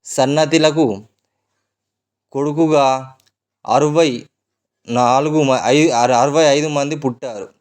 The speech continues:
వశిష్ఠులకు, ఊర్ధ్వలకు భార్యాభర్తలకు జన్మించిన వారు విరజుడు,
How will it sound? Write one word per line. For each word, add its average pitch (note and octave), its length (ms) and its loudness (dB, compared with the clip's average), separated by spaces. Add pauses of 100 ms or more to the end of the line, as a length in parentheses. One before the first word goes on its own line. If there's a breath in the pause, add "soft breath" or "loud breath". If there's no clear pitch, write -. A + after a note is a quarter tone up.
(340)
వశిష్ఠులకు, D3+ 880 -2 (420)
ఊర్ధ్వలకు D3 800 0 (600)
భార్యాభర్తలకు C3+ 920 0
జన్మించిన C3+ 580 0
వారు B2 500 0 (560)
విరజుడు, C#3 720 0